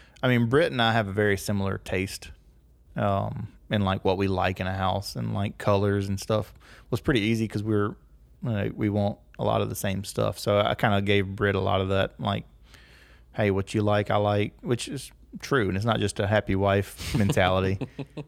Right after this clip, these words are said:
Speaker 1: Um, but there were, there were, like, decisions I needed, I had to make too. But a lot of that was pretty easy based on, like, the Pinteresting that I was telling you about. Like,
Speaker 2: Mm-hmm.
Speaker 1: we did a ton of Pinteresting, and, like,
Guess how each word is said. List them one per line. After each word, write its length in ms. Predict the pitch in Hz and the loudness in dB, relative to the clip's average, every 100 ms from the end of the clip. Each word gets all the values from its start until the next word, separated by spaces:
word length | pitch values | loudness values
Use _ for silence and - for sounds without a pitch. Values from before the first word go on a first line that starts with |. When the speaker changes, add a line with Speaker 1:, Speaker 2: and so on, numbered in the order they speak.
| - | -2
Speaker 1:
Um, 520 | 107 101 95 98 95 95 - - - - - - - - - - | 2 4 4 0 -4 -8 -16 -20 -20 -20 -20 -20 -20 -20 -16 -2
but 120 | 127 170 | 0 4
there 120 | 160 | 4
were, 80 | 139 | 6
there 100 | 143 | 6
were, 60 | |
like, 120 | 127 120 | 4 0
decisions 420 | 120 123 120 101 | 2 2 4 4
I 160 | 110 | 4
needed, 280 | 117 101 - | 4 0 0
I 60 | 110 | 0
had 120 | 113 | 2
to 60 | 95 | 2
make 240 | 98 92 | 0 0
too. 340 | 107 110 101 101 | 0 2 0 -2
But 360 | 117 104 101 - - - - - | 0 2 2 -2 -20 -20 -16 0
a 40 | 113 | 4
lot 160 | 131 | 6
of 60 | 110 | 6
that 200 | 98 - | 4 2
was 140 | 104 | -6
pretty 220 | - 117 | -2 -2
easy 460 | 85 101 104 107 107 - _ - 123 | 0 0 0 0 -2 -10 _ -12 -2
based 280 | 107 104 - | 2 2 0
on, 280 | 104 104 101 | 0 2 0
like, 340 | 98 95 - - - - - _ - | 0 -2 -4 -16 -20 -20 -20 _ -10
the 180 | 117 | -6
Pinteresting 640 | 92 - 101 - 101 107 104 | -4 0 0 0 -4 -2 0
that 40 | 101 | 0
I 20 | |
was 120 | 98 | 2
telling 180 | 107 107 | 0 2
you 40 | 104 | 2
about. 280 | 107 107 107 | 2 2 0
Like, 180 | 104 | -6
Speaker 2:
Mm-hmm. 80 | 104 | -4
Speaker 1:
we 60 | 110 | -2
did 160 | 110 | -2
a 20 | 98 | -2
ton 200 | 113 107 | -2 0
of 60 | |
Pinteresting, 420 | 107 107 101 110 | 0 -2 -2 -4
and, 100 | 104 98 | -2 0
like, 220 | 101 | 0